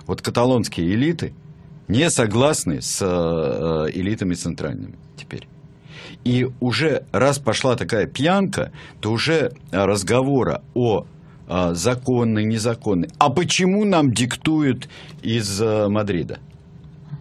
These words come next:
Начинается. «А вот почему нам?» Как только встает вопрос, «А почему нам диктуют из Мадрида?» Как в конце концов, э, глаз вопиющий Тэтчер в пустыне прозвучал: «Я не хочу, что, почему нам,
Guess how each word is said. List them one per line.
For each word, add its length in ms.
Начинается. 580
«А 120
вот 200
почему 420
нам?» 220
Как 180
только 220
встает 320
вопрос, 340
«А 60
почему 360
нам 200
диктуют 420
из 140
Мадрида?» 480
Как 140
в 100
конце 380
концов, 540
э, 240
глаз 400
вопиющий 640
Тэтчер 480
в 60
пустыне 680
прозвучал: 640
«Я 160
не 80
хочу, 380
что, 160
почему 460
нам, 200